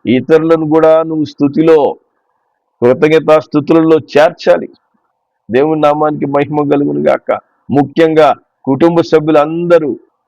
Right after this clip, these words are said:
హృదయపూర్వకంగా ఉదయకాలంలో మోకరించి, ఇదిగో ప్రభువు చేసిన మేలులు, ప్రభువు చేసిన కార్యాలు,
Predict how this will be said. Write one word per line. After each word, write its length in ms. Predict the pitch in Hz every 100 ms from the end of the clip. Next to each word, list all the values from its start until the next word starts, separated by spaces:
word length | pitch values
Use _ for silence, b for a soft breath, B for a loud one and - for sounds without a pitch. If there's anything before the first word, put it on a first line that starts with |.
| 120
హృదయపూర్వకంగా 1120 | 127 170 185 175 165 185 185 185 175 175 165
ఉదయకాలంలో 920 | 151 175 180 165 165 175 175 180 175
మోకరించి, 920 | 143 143 170 180 185 185 - 160 117 104
ఇదిగో 240 | 131 170 160
ప్రభువు 560 | - - 160 185 170 - _ _ 156
చేసిన 300 | 165 165 160
మేలులు, 560 | 131 135 156 151 123 87 _ 117
ప్రభువు 300 | 143 175 175
చేసిన 340 | 160 147 151
కార్యాలు, 720 | - - 131 156 165 160 131